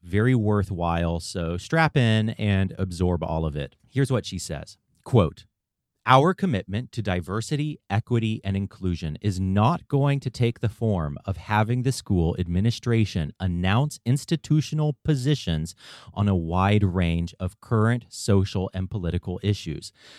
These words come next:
make frequent institutional statements about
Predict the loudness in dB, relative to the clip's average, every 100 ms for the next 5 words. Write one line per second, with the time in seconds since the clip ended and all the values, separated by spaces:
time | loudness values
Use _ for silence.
0 | -8 2 2 2 -4 2 2 4 0 2
1 | 0 0 -2 2 2 2 -2 -2 -2 -4
2 | -2 -4 -4 -8 -8